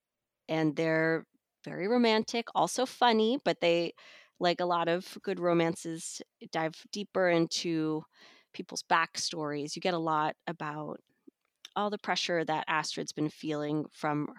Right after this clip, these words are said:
her mother for her whole life to do everything perfectly, and that's culminated here in her needing to do the perfect job on this T V reality show renovation project in her town.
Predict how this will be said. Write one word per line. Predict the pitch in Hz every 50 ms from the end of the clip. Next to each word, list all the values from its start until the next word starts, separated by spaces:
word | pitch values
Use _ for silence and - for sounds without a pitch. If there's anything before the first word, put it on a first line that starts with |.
| -
her | - 190
mother | 190 196 202 208 202 185 180 170 170 170 180 _ - - - - - - - - _ _ _ _ _ _ -
for | _ - - 156
her | - 151 156
whole | 165 190 196 202
life | 226 240 240 240 240 233 - -
to | - 214
do | 175 190 180
everything | 160 160 165 175 - 175 165 -
perfectly, | - 190 180 175 - 170 160 _ - - 151 147 147 147 143 143 -
and | - 165 165 160 160 156 151 151 147 - - - - _ _ -
that's | - 165 160 -
culminated | - - - 226 214 202 185 175 170 170 170 175
here | - - - 339 330 277 240 226 214 202
in | - - - 185
her | 180 - - 196 185 180 180 175 -
needing | - 190 180 175 170 165 165
to | 160 - 160
do | 160 156 -
the | - - _ -
perfect | - - - 294 269 - 269 262 _ - - _ _ -
job | - 170 147 131 147 147 110 - -
on | 165 160 156
this | 151 147 151 165 - - - _ - - - - _ _ -
T | - - 254 254 240
V | 208 208 208 208 208 208 202 - - -
reality | 156 151 156 165 170 185 190 190 202 196
show | - - 180 170 170 170 170 165 156
renovation | 156 151 151 147 139 - 127 - - - 151
project | - 147 143 147 - 131 139 - -
in | 143 151
her | - 156 -
town. | - - - 151 131 117 - - 185 226